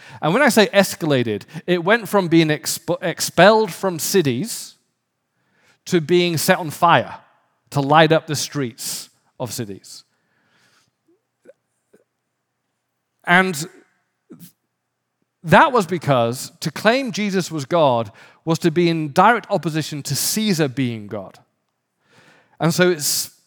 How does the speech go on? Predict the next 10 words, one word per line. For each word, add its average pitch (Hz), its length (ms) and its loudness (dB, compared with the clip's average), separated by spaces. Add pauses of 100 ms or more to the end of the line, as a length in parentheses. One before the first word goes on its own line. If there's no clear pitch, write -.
it 190 100 -2
was 185 180 -2
a 165 60 0
mutiny. 165 480 -6 (480)
Jews 220 460 0
were, 175 420 4 (480)
uh, 165 60 -4 (180)
um, 147 260 2
kind 160 240 0
of 135 180 -4